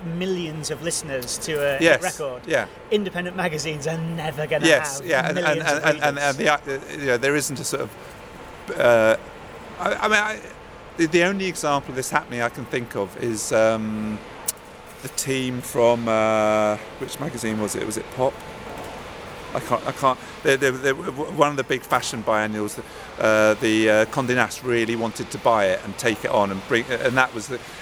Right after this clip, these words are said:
Speaker 2: and they wanted to buy the whole team wholesale. They were, they were, they were nixed in that, but so they just took on the whole team and created Love. So that, that's the nearest thing you've got to that kind of thing. O-, otherwise, I just don't think there are the, the big publishers are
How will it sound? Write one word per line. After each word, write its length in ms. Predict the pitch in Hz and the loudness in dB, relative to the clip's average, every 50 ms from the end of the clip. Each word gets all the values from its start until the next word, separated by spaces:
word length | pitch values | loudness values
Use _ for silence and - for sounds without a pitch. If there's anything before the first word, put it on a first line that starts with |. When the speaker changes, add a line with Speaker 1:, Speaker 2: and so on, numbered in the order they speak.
| - - | -8 -6
Speaker 2:
and 100 | - 123 | -2 0
they 80 | 123 127 | 2 2
wanted 300 | 123 127 123 123 - - | 2 2 -2 -2 -4 -6
to 80 | 127 104 - - | -6 -4 0 2
buy 220 | 135 117 120 117 | 4 6 6 4
the 100 | 110 107 | 2 2
whole 180 | 120 123 117 110 | 2 2 2 2
team 280 | - - 123 110 110 110 | 0 -4 -4 -4 -4 -4
wholesale. 640 | 113 127 120 117 113 - - 107 95 95 95 95 - - - - - - - - - - - | 0 2 2 2 2 0 0 2 2 2 2 0 -4 -8 -14 -14 -14 -14 -14 -14 -8 -2 2
They 120 | 127 123 120 | 4 4 4
were, 160 | 123 127 123 | 4 2 2
they 160 | 120 131 123 | 2 2 4
were, 280 | 117 120 117 117 113 113 - - | 4 6 6 6 6 4 2 2
they 100 | 120 117 | 2 4
were 140 | 113 117 | 4 2
nixed 340 | 120 135 143 - - - - | 2 2 0 0 -2 -6 -6
in 120 | 117 101 104 | -4 0 2
that, 200 | 104 110 127 - - - | 4 4 2 2 0 0
but 220 | - 123 113 123 - - - - - | 2 4 4 4 2 -2 -14 -16 -12
so 140 | - - 127 | -8 -4 -2
they 100 | 117 120 | -2 -2
just 200 | 110 123 - - | -4 -6 -8 -6
took 180 | - 147 - 143 | -8 -6 -6 -6
on 80 | 131 | -4
the 60 | 120 | 0
whole 140 | 117 117 113 | 0 0 0
team 260 | 113 - 127 117 110 | 0 0 -2 0 0
and 80 | 110 110 | -2 -2
created 380 | - - 120 113 - - 110 117 | 0 2 2 2 2 -2 -2 2
Love. 340 | 139 127 107 - - - - - - - - - - - - - - - | 2 2 2 2 -4 -14 -16 -16 -18 -18 -18 -18 -16 -16 -16 -16 -14 -8
So 160 | - - 147 135 | -2 0 2 4
that, 220 | 156 156 151 - - | 4 4 2 2 0
that's 240 | 165 151 - - - | 0 0 0 -2 -10
the 80 | 147 | -8
nearest 420 | 139 151 151 143 143 139 131 - - | -4 0 2 2 4 2 2 0 -4
thing 140 | 143 131 | -6 -6
you've 160 | 131 120 113 - | -6 -4 0 4
got 200 | 135 120 - - | 4 4 4 2
to 100 | - 120 | -2 0
that 160 | 120 117 117 - - | 2 2 2 2 -2
kind 160 | - 123 110 | -2 -2 -2
of 80 | 107 - | -2 -4
thing. 100 | - - | -4 -4
O-, 180 | 147 147 - - 170 | -4 -4 -2 0 0
otherwise, 440 | 170 180 165 139 139 131 131 123 - | 2 2 4 4 4 4 4 2 0
I 120 | 139 135 | -2 -2
just 180 | 120 180 - - | -2 -2 0 0
don't 140 | 139 127 - | 0 0 0
think 240 | - - 135 127 - | -2 -6 -4 0 2
there 140 | 123 120 | 4 4
are 40 | 120 | 4
the, 100 | 117 127 123 123 113 | 4 2 -2 -2 -2
the 80 | 123 113 - | -2 0 2
big 120 | - 127 - - | 0 0 0 0
publishers 460 | - 151 123 127 - - - 107 - | 0 0 0 0 -2 -4 -4 -4 -2
are 180 | - - 127 | -2 -2 -2